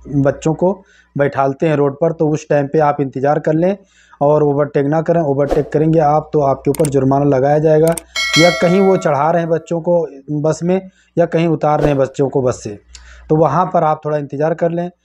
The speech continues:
ये ट्रैफिक रूल का उल्लंघन बताया गया है और अगर ऐसा कोई करता है तो उनके ऊपर छः हज़ार रियाल का जुर्माना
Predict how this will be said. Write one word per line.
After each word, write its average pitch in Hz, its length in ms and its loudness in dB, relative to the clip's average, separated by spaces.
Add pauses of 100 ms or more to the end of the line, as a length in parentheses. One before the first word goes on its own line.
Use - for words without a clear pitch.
(180)
ये 160 120 0
ट्रैफिक 160 520 -2
रूल 156 420 2
का 151 120 -2
उल्लंघन 143 380 0
बताया 139 340 2
गया 139 240 2
है 156 140 2
और 151 340 -2
अगर 156 240 0
ऐसा 143 240 -2
कोई 147 180 -4
करता 147 360 0
है 175 180 0 (380)
तो 160 100 2
उनके 160 320 2
ऊपर 160 280 0
छः 180 240 0
हज़ार 147 260 2
रियाल 135 220 0
का 170 120 -2
जुर्माना 143 480 0